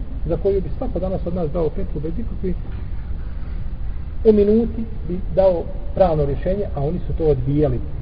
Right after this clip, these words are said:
I uvijek govorili, kaže, "Neka ti neko, neka ti neko drugi kaže, neka ti neko drugi odgovori." Treći razlog, a, ove vrste pogrdnog razilaženja jeste ružno mišljenje o drugim ljudima.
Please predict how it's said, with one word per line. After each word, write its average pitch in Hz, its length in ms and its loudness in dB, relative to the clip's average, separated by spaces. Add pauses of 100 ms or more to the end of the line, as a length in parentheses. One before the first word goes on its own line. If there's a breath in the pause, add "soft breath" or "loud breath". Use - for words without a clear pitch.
(140)
I 160 60 0
uvijek 170 220 2
govorili, 156 300 0
kaže, 147 180 2
"Neka 143 200 -2
ti 139 120 -2
neko, - 220 -2 (240)
neka 131 180 -2
ti 135 120 0
neko 135 220 0
drugi 135 320 0 (460)
kaže, 131 280 0
neka - 240 -2
ti 135 40 -2
neko 135 240 -2
drugi 131 180 -2
odgovori." - 320 -4 (2750)
Treći 233 400 2 (320)
razlog, 190 440 2 (960)
a, 143 200 -2 (840)
ove 180 200 6
vrste 156 380 0
pogrdnog 143 480 4
razilaženja 147 540 2
jeste 175 420 0 (1200)
ružno 175 420 4
mišljenje 180 380 0
o 135 40 2
drugim 135 300 0
ljudima. 110 300 -2